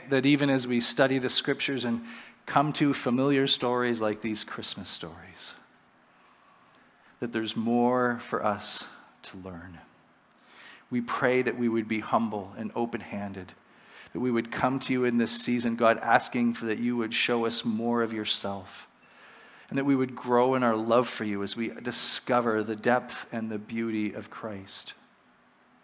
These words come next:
And today we just, we admit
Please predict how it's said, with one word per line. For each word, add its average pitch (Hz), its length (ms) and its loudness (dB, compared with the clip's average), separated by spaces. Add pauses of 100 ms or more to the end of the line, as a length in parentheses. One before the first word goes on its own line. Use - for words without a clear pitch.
(1300)
And 127 100 -2
today 143 300 8
we 139 160 4
just, 135 380 -2
we 135 420 -2
admit 139 480 2